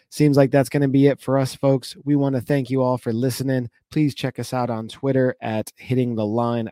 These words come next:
Podcast. Uh, you can send us an email at, uh, underscore hitting the line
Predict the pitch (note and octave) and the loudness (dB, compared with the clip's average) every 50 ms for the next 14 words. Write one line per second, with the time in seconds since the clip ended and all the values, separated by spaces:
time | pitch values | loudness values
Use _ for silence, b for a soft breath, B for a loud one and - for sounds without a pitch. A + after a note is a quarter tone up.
0 | _ - - - B2 B2 C3 B2+ - - - C3 B2+ B2+ B2 B2 B2 A#2+ - _ | _ -16 -12 -6 -2 -2 -2 -2 -4 -4 -4 -2 0 0 0 -2 -4 -6 -10 _
1 | - b b b b b b b b b b G#2+ G#2+ G#2 G#2 A2 G#2+ - A#2 A2 | -20 b b b b b b b b b b -6 -4 -4 -4 -4 -4 -6 -8 -8
2 | G#2 - A#2+ A2+ A2 G#2 - G2+ - - D#3 C#3 C3+ C3+ C3 C3 C3 A#2 A#2 A2+ | -8 -6 -6 -4 -4 -4 -6 -8 -6 -2 0 2 2 2 2 0 0 0 -2 -4
3 | - _ _ _ _ _ _ _ _ - G#2 G2+ G2 G2 - _ _ - D3 C#3 | -6 _ _ _ _ _ _ _ _ -10 -8 -8 -6 -8 -8 _ _ -4 -2 0
4 | C3+ C3 A#2+ - - B2+ B2+ B2+ A#2 A#2 A2+ B2+ C3 C3+ C3 B2+ A#2+ A#2 A#2 B2+ | 0 0 -2 -2 -2 0 2 2 2 2 0 -2 -2 -2 -2 -4 -4 -4 -4 -4
5 | B2+ B2+ C3 C3 B2+ B2 - | -2 -2 -2 -2 -2 -4 -6